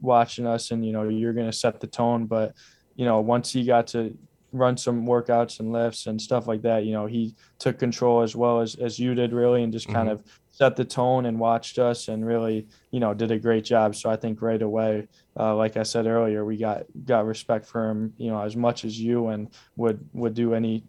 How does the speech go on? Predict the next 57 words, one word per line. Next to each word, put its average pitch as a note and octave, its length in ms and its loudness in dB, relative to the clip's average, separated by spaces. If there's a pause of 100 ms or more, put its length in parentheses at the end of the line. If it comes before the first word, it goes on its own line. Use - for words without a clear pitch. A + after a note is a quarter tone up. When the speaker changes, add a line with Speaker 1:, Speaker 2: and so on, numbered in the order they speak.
Speaker 1:
do, C3+ 320 0
go C3 220 6
just B2+ 260 -2
as B2 140 -6
hard A#2 280 4
in G#2+ 140 -2
any A2 220 -4
workout G#2+ 400 -4
with G#2 180 -6
him A2 240 -2
than G#2+ 180 -4
with G#2 180 -12
you. A2 280 -2
And, G#2 260 -8 (340)
uh, G#2 120 0
I G#2 140 2
think A2+ 240 -4
that A2 200 2
balance G#2+ 440 0
was G#2+ 120 -10
great. A2 360 0
And G#2+ 100 -4
also G#2+ 320 -4
just G#2+ 400 -6 (240)
your B2+ 140 2
guys' A2+ 280 6
willingness A2+ 600 -2
to A2 80 -8
say, A2+ 260 0
"Okay, A2+ 360 0
you A2+ 80 0
know, A2 140 0
you've A2 180 -4
had A2+ 140 0
a G#2+ 140 -2 (340)
tough B2 240 2
couple A#2 300 0
of A2+ 80 -2
weeks A#2 260 -4
of A2 60 -10
travel A#2 420 4
or A2 100 -2
something, A2+ 280 -4
let's A2 200 -6
do, A2 400 -4
you B2+ 100 -6
know, A2+ 140 0
some G#2+ 280 -6
light A2 260 -2
stuff A2 300 -2
today." G#2+ 340 -2
So - 160 -8
that A#2+ 140 6
was A#2 180 2
really A#2 240 0
helpful. A2+ 480 -2
But G#2+ 360 -2